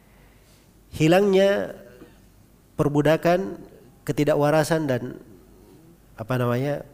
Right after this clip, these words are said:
usia kecil ini hilangnya pada saat dia di Arafah.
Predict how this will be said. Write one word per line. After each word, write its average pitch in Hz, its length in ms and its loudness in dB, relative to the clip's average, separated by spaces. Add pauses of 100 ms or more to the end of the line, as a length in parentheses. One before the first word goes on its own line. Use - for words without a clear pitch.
usia 143 320 -2
kecil 143 360 -2
ini 180 320 0
hilangnya 165 480 0
pada 156 200 0
saat 185 240 -2
dia 196 120 2
di 180 120 2
Arafah. 147 440 0